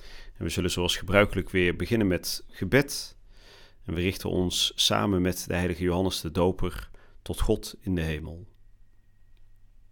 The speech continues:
In de naam van de Vader en de Zoon en de Heilige Geest.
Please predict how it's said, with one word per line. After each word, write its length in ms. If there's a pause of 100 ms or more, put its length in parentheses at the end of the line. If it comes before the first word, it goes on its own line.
(1300)
In 560
de 80
naam 300
van 140
de 80
Vader 320
en 120
de 80
Zoon 340
en 120
de 80
Heilige 400
Geest. 800